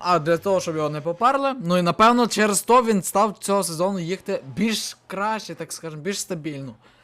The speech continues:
Ну, тому що минулого сезону він собі дозволяв на подіуми не заїжджати, а тут він прям сситься за ті подіуми. Тут прям видно, що він сситься за ті подіуми. Ну,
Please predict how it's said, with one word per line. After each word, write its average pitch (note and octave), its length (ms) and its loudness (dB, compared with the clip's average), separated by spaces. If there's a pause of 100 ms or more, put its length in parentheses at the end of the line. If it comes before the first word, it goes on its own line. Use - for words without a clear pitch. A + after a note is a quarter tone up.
(400)
Ну, C3 80 -14
тому G3+ 220 -6
що G3+ 120 -6
минулого A3 240 0
сезону G#3 240 2
він G3 80 2
собі G3 180 -2
дозволяв F#3+ 340 2
на F#3 100 2
подіуми G3 360 2
не F3 180 0
заїжджати, D3 520 -4
а D#3+ 100 0
тут B3 300 2 (380)
він E3 160 -2
прям F3+ 260 0
сситься - 500 -4
за B2+ 140 -8
ті B2+ 120 -8
подіуми. C3 420 -2
Тут E3+ 240 0
прям G3+ 200 4
видно, F#3+ 300 2
що D#3+ 120 -4
він E3+ 80 0
сситься F3 500 -2
за C#3+ 100 -8
ті B2+ 140 -12
подіуми. C3+ 540 -4 (1000)
Ну, G#3+ 240 0